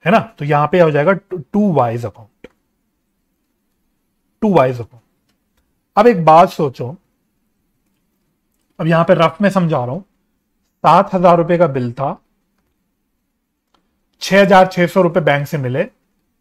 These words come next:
तो चार हजार, चार सौ रुपए का डिस्काउंटिंग चार्जेस हो गया। तो इस छह हजार छह सौ रुपए में से, इस छह हजार छह सौ रुपए में से वाई ने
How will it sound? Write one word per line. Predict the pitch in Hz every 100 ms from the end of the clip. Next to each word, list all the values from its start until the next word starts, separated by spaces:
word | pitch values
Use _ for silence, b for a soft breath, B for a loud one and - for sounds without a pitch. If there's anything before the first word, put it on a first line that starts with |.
| _ _ _ _ _ -
तो |
चार | 160 - 165 147 175
हजार, | 170 156 151 -
चार | 135 156 160
सौ | 151 185
रुपए | 143 131
का | 170
डिस्काउंटिंग | 165 156 - 135 135 196
चार्जेस | 185 123 127 143
हो | 135
गया। | 101 107 _ _ _ _ _ _ _ _ _ _ _ _ _ _ _ _ _ _ _ _ _ _ _ _ _ _ _ _ _ _ _ _ _ _ _
तो | - -
इस | 220 196 -
छह | - - 233 214
हजार | 190 196 208
छह | - 170
सौ | 156 233
रुपए | 233 180
में | 156 139
से, | - 147 220 _ _ _ _ _ _ -
इस | 151 -
छह | 190
हजार | 208 202
छह | 196 - 170
सौ | 220
रुपए | 208 175
में | 151 139 147
से | - 151 233 b b b
वाई | 127 127 143 175 208
ने | 165 202